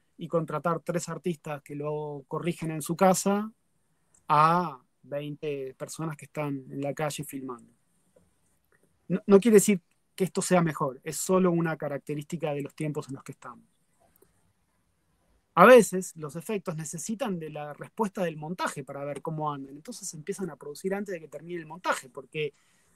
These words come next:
si cuando la nave está estacionando va muy rápido, va muy, muy lento, si justo el personaje se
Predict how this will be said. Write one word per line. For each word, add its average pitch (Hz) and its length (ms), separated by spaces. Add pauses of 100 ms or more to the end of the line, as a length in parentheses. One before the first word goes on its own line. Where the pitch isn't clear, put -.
(160)
si - 180
cuando 170 300
la 175 100
nave 208 220
está 196 180
estacionando 202 600
va 214 100
muy 214 180
rápido, 180 560
va 196 120
muy, 196 440 (520)
muy 190 240
lento, 185 600
si - 200
justo 196 380
el 175 100
personaje 185 460
se 175 260